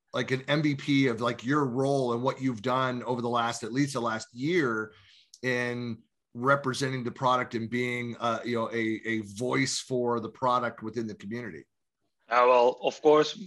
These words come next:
Speaker 2: uh, it's a voice for the product, but the, the main thing is that, uh, when I started with Windows ten Autopilot, uh, there was very few information out there. So there were a couple of guys who were blogging about it,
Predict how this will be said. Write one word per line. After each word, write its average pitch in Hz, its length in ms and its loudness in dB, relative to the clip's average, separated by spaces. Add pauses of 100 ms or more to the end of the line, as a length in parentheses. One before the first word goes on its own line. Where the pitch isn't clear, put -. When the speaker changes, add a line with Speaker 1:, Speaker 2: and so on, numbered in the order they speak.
Speaker 2:
uh, 156 140 2 (100)
it's 156 180 2
a 160 80 10
voice 156 360 6
for - 100 0
the 135 80 2
product, 143 500 4
but 135 240 4
the, 139 120 2
the 131 140 -4
main 139 300 -2
thing 139 280 0
is 127 240 -2
that, 127 220 4 (240)
uh, 123 500 6 (320)
when 139 120 2
I 139 80 2
started 139 400 4
with 131 240 -4
Windows 139 280 -2
ten 135 160 4
Autopilot, 127 640 2 (180)
uh, 127 200 4
there 127 120 2
was 135 220 0
very 143 240 6
few 147 240 0
information 139 500 -2
out 143 160 4
there. 180 240 6 (400)
So 131 240 4
there 127 80 0
were 131 140 2
a 131 80 2
couple 143 240 0
of 117 80 -12
guys 135 240 4
who 127 60 -4
were 131 80 -2
blogging 139 440 -4
about 131 300 2
it, 208 100 -6